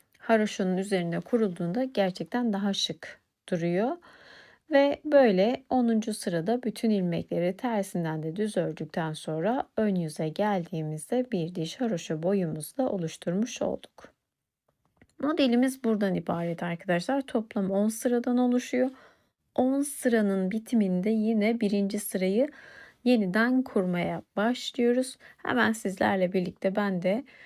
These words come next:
buraya yeni örneğimi kuracağım. Kenar ilmeğimi örmeden alıyorum ve iki adet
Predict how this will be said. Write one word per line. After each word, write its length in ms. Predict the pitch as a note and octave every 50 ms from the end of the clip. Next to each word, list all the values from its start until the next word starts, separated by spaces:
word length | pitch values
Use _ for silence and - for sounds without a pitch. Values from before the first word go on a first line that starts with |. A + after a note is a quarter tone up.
| - - _ _ - -
buraya 280 | A3+ A3 G#3+ F#3 F3+
yeni 320 | F#3+ G3 G#3 G#3 G3+ G3 G3 G3
örneğimi 640 | G3 G3 F#3+ F#3 F3 F3 E3+ E3+ F3 G3+ A#3 C#4 - _ _ - - - -
kuracağım. 760 | - B3 A#3+ A#3 A3+ F#3 F#3 - F#3+ F#3 F#3+ G#3+ A#3+ D4 - - _ _ _
Kenar 260 | - D#4 D4 C#4+ C#4
ilmeğimi 480 | C4 A#3 G#3 G3 F#3+ F3+ F3+ F3 F3+ -
örmeden 680 | - A3 A3+ A3+ G#3+ G3+ F#3 E3+ E3+ F3+ F3 F3+ F3 - _
alıyorum 720 | - A3+ A3+ G#3 G3+ F#3+ F3+ E3+ E3 F3 F#3+ A#3 C4 D4 - _ _ - - - - - - - - - _ _
ve 120 | - C#4+ C4+
iki 400 | - - C4 - - - D#4 D4
adet 360 | C4 G3+ G3 F#3+ F#3+ F#3+